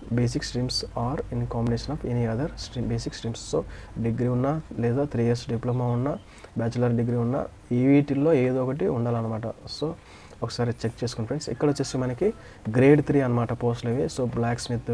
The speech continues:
bridge. So, వీటికి ఏంటంటే కనుక మెట్రికులేషన్ టెన్త్ క్లాస్ లేదు,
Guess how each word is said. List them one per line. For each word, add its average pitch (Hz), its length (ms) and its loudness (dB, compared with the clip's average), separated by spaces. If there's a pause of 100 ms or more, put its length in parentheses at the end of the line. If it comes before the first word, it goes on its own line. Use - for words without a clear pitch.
(120)
bridge. 117 320 -2 (460)
So, - 60 0 (140)
వీటికి 139 320 4
ఏంటంటే 131 360 -2
కనుక 123 200 0 (480)
మెట్రికులేషన్ 139 800 4 (200)
టెన్త్ 127 260 2
క్లాస్ 131 280 0 (200)
లేదు, 123 200 0